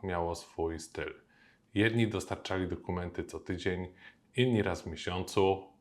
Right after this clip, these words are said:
a byli i tacy, którzy raz na kwartał przynosili cały worek papierów. Od dwa tysiące dwudziestego szóstego roku ten styl się kończy. Wszystkie faktury i dokumenty muszą być zaksięgowane najpóźniej do dwudziestego dnia miesiąca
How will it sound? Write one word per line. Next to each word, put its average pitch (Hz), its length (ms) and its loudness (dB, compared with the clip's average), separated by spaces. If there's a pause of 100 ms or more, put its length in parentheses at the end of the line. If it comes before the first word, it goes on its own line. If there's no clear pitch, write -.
(140)
a 107 80 0
byli 113 340 4
i 92 60 -4
tacy, 92 540 -2 (380)
którzy 92 460 2
raz 98 220 -2
na 98 80 0
kwartał 90 760 0
przynosili 92 520 -4
cały 107 360 2
worek 87 320 0
papierów. 76 540 -4 (440)
Od 147 240 4
dwa 131 120 4
tysiące 107 420 0
dwudziestego 92 400 2
szóstego 87 440 -2
roku 104 540 2 (140)
ten 151 200 4
styl 101 240 0
się 98 160 -2
kończy. - 460 -10 (360)
Wszystkie - 360 0
faktury 117 400 4
i 104 40 4
dokumenty 95 540 0
muszą 87 300 -4
być 85 180 -6
zaksięgowane 85 600 -2
najpóźniej 87 580 4
do 135 120 6
dwudziestego 87 580 -2
dnia 85 180 -4
miesiąca 87 560 -2